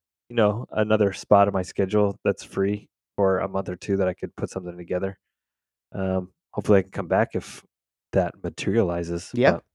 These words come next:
Speaker 2: Absolutely. I, I would love to have you back. Where could people find Solid Rock Trust and everything else that you're working on?
Speaker 1: Oh, yeah. Check the show notes. I'll send you the link,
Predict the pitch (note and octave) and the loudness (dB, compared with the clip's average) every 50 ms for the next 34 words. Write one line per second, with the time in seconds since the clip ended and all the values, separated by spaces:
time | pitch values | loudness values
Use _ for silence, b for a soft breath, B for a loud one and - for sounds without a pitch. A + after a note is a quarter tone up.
0 | _ _ _ _ _ _ _ _ - - G#2+ A#2 - - - C3 D#3+ F#3+ F#3 D#3+ | _ _ _ _ _ _ _ _ -6 -2 0 0 0 -2 -4 -4 -2 -2 -2 -2
1 | A2 G2 - - G#2 G#2 G#2 G2+ G#2+ G#2+ A2+ A2 A#2 B2+ C#3 C#3 C#3 C3+ A#2 B2 | -2 -2 2 4 4 4 4 4 4 2 4 4 4 4 4 4 2 4 4 4
2 | G#2+ A#2 A2 G#2 - C3+ D3 D3+ - G3+ B3+ - - F#3+ C#3+ - - D3+ D3+ D#3 | 4 4 2 4 4 4 4 4 4 4 2 2 0 -2 0 4 6 6 6 6
3 | D3+ C3 - - G#2+ A2 A2+ A2+ A2 G#2+ G#2 F#2+ - - - G#2+ G2+ G2 G2 - | 6 4 4 4 6 6 6 6 6 4 4 2 0 2 4 4 4 4 2 0
4 | - G#2+ G#2 G#2 G#2 G2+ A2+ G#2 - A2 G#2+ A2 A#2 A2+ - - - F#2+ F2+ F2 | -2 0 2 2 2 2 0 0 0 0 2 2 0 0 -4 -6 -4 -4 -4 -4
5 | F2+ - - F2+ F#2 B2 B2 A#2 A#2+ C3 B2 G#2+ - - - - D#3+ D#3 - - | -4 -4 -2 2 6 6 8 10 10 10 8 8 4 2 4 6 6 6 6 4
6 | - - - D3 C#3 C3+ A#2+ A2 F#2+ - - A2 G#2+ - - C#3 B2 C3 B2+ A#2 | 2 8 8 10 10 10 8 4 4 4 2 0 0 0 -2 0 2 2 4 4
7 | A#2 A2 A2 A2+ A2 G#2+ - - - - | 4 2 2 0 -2 -4 -8 -14 -20 -20